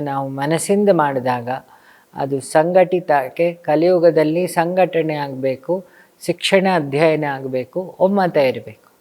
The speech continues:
ಈ ಮೂರಿದ್ರೆ ಮಾತ್ರ ಸೊಸೈಟಿ ಬದ್ಲು ಮಾಡ್ಲಿಕ್ಕಾಗೋದು. ಕ್ಲಾಪ್ಸ್ ಹೊಡ್ದು ಬದ್ಲು ಮಾಡ್ಲಿಕ್ಕಾಗಲ್ಲ, ಪ್ರೋಗ್ರಾಮ್ ಮಾಡಿಯೂ ಬದ್ಲು ಮಾಡ್ಲಿಕ್ಕಾಗಲ್ಲ, ಫಂಕ್ಷನ್ ಮಾಡಿಯೂ ಬದ್ಲು ಮಾಡೋದು ಫ್ರಿಕ್ಷನ್ ಆಗ್ತದೆ. So ನಾವು ಬ-, ಪ್ರಪಂಚವನ್ನ,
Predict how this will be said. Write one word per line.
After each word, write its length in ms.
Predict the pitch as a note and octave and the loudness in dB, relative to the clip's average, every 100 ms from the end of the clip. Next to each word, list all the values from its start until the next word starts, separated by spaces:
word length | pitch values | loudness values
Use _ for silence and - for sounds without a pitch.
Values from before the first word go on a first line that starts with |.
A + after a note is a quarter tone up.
| _ _ _ - - - | _ _ _ -20 -20 -4
ಈ 100 | D#3+ | -2
ಮೂರಿದ್ರೆ 640 | D#3+ E3+ F#3+ F#3 E3+ F3+ | 2 4 6 6 6 4
ಮಾತ್ರ 400 | E3+ F3 F3+ G#3 | 6 2 0 -2
ಸೊಸೈಟಿ 500 | F3+ D#3+ D#3+ D3+ D3+ | -2 -4 -4 -4 -2
ಬದ್ಲು 340 | D3 C3+ C3+ D3+ | -2 -2 -4 -4
ಮಾಡ್ಲಿಕ್ಕಾಗೋದು. 880 | D3+ B2+ A#2+ B2+ - C#3 B2 F#2+ _ - - _ | -4 -4 -8 -8 -4 -4 -6 -12 _ -20 -20 _
ಕ್ಲಾಪ್ಸ್ 360 | D#3 D#3+ D#3+ - | 0 2 0 -4
ಹೊಡ್ದು 280 | F3 F3 G3 | -6 -6 -2
ಬದ್ಲು 320 | G3 E3+ F#3 | -2 0 -2
ಮಾಡ್ಲಿಕ್ಕಾಗಲ್ಲ, 840 | F#3 F3+ F3 F3+ F3 E3+ F3 E3+ F#3 F#3 _ _ _ | -2 -4 -6 -4 -4 -4 -4 -6 -10 -16 _ _ _
ಪ್ರೋಗ್ರಾಮ್ 460 | D3+ D#3 E3 E3+ F#3 | 0 4 6 4 2
ಮಾಡಿಯೂ 360 | F#3 F#3 G#3 | -2 0 0
ಬದ್ಲು 320 | G#3 F#3 F3 | 2 0 0
ಮಾಡ್ಲಿಕ್ಕಾಗಲ್ಲ, 840 | F3+ E3+ E3 E3+ F3 E3 D#3 D#3 E3 F3 - - _ - | -6 -6 -6 -8 -6 -6 -6 -6 -6 -10 -14 -20 _ -2
ಫಂಕ್ಷನ್ 480 | F3+ F3+ G3+ F#3+ | -2 0 -2 -2
ಮಾಡಿಯೂ 320 | F#3 F3+ F3+ G#3+ | 0 0 0 2
ಬದ್ಲು 380 | F3 D3+ E3 | 0 0 -4
ಮಾಡೋದು 340 | E3+ D#3 D#3 F3 | -4 -4 -4 0
ಫ್ರಿಕ್ಷನ್ 440 | F3 F3 - F3+ | -2 0 -2 -2
ಆಗ್ತದೆ. 580 | C#3 A#2 - A#2+ C3+ - _ _ _ - | -4 -8 -12 -12 -14 -20 _ _ _ -2
So 240 | F#3 G#3+ - - _ | 2 2 -2 -20 _
ನಾವು 260 | F3+ D#3+ D#3 | -4 -2 2
ಬ-, 300 | C#3+ D3 D3+ | 4 4 4
ಪ್ರಪಂಚವನ್ನ, 800 | D#3+ D#3+ F#3+ F#3+ F#3 F3 E3 E3+ | 2 4 2 0 -2 -2 -2 -2